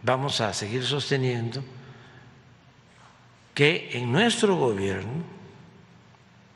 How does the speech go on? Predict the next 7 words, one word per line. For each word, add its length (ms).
se 220
busca 480
el 180
que 120
no 120
haya 320
impunidad, 760